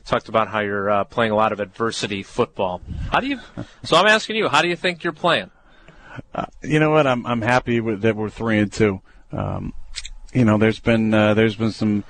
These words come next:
Speaker 2: some throws you obviously would love to have back. Um, but, and, and, you know, fumbling twice in the game is, is not really the way I, I, I've been accustomed to playing. But, uh, it was a tough five weeks.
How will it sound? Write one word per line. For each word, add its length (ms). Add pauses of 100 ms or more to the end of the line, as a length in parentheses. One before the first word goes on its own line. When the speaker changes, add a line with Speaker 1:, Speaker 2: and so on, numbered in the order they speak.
(260)
Speaker 2:
some 220
throws 420
you 60
obviously 340
would 120
love 200
to 60
have 200
back. 380 (440)
Um, 440 (640)
but, 320 (840)
and, 200
and, 240 (180)
you 140
know, 240 (640)
fumbling 380
twice 380
in 60
the 60
game 260
is, 160
is 140
not 200
really 200
the 100
way 140
I, 460
I, 260
I've 80
been 240
accustomed 480
to 60
playing. 380 (460)
But, 360
uh, 360
it 80
was 140
a 80
tough 240
five 340
weeks. 460